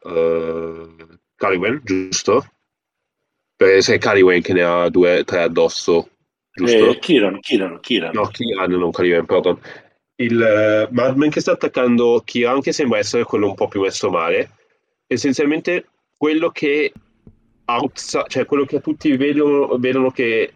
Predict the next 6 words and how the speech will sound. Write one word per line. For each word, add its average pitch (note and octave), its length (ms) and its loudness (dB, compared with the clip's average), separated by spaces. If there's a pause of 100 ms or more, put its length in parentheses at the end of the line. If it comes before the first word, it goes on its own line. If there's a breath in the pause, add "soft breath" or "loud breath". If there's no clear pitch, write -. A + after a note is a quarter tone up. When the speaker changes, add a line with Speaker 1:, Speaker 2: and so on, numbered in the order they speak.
(100)
Speaker 1:
ehm, F2+ 1400 0 (420)
Pita B2+ 260 -2
fa C3 360 2
è A#2+ 220 0
banalmente A#2 560 2
indicarlo, F#2+ 720 2